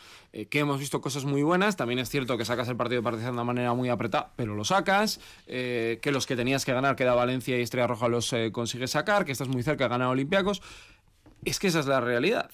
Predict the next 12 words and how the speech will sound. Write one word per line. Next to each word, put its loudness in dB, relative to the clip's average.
Es -2
que 0
ahí 4
es 2
donde 2
va 6
a 4
estar 2
y 2
la 0
clave 2
es -2